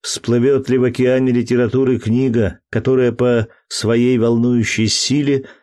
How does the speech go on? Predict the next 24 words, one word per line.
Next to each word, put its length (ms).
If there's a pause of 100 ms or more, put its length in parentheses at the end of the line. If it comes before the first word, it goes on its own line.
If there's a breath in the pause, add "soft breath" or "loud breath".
(180 loud breath)
могла 300
бы 80
соперничать 760
с 100
такой 400
газетной 520
заметкой? 800 (440)
«Вчера 400
в 60
четыре 360
часа 340
дня 320
молодая 480
женщина 580 (300 loud breath)
бросилась 560
в 80
сену 640 (160 loud breath)
с 120
моста 440
искусств». 640 (1200)
Перед 280
этим 440
парижским 880
лаконизмом 920